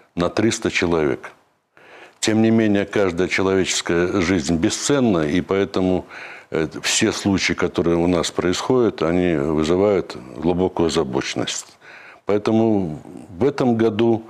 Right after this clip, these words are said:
с начала года утонуло тридцать два человека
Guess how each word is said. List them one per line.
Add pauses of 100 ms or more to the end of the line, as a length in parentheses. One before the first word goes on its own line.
(220)
с
начала
года
утонуло
тридцать
два
человека